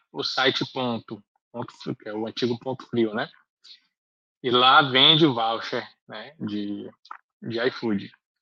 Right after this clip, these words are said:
Observe que ele tá dando seis pontos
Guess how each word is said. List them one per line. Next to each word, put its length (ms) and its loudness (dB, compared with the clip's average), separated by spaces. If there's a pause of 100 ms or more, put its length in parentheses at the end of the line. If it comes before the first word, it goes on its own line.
(440)
Observe 400 2
que 100 2
ele 120 4
tá 160 8
dando 260 2
seis 320 0
pontos 720 -6